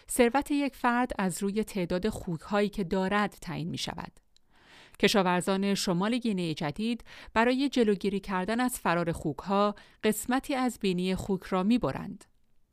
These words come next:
این باعث می‌شود که هر وقت خوک بخواهد با بینی خود بو بکشد، متحمل درد شدیدی می‌شود. از آنجایی که خوک با بو کردن به دنبال غذا می‌گردد و راه خود را پیدا می‌کند،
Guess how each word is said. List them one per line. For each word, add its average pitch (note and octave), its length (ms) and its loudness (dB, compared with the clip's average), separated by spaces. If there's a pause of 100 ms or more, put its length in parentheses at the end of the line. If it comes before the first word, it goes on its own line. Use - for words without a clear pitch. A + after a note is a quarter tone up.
(340)
این A3 140 4
باعث G#3 280 6
می‌شود A3 380 0
که A3+ 120 0
هر G#3+ 300 2
وقت A3+ 260 0
خوک - 300 -2
بخواهد E3+ 540 -2
با E3+ 140 0
بینی F#3+ 420 0
خود D#3+ 360 -4
بو F3+ 140 -2
بکشد، F#3 580 -2 (380)
متحمل G#3 720 0
درد F3+ 340 0
شدیدی F#3+ 480 -2
می‌شود. - 520 -8 (680)
از F#3 160 2
آنجایی F3+ 280 2
که F#3 140 -4
خوک G#3 400 -4
با F#3+ 140 2
بو F#3+ 200 -2
کردن F#3+ 500 0
به B3 80 0
دنبال F3 360 -2
غذا E3 320 -2
می‌گردد D#3+ 520 -4
و D#3+ 60 -4
راه D#3+ 200 -2
خود E3+ 220 -4
را D#3+ 80 -2
پیدا D#3+ 320 -4
می‌کند، E3+ 560 -4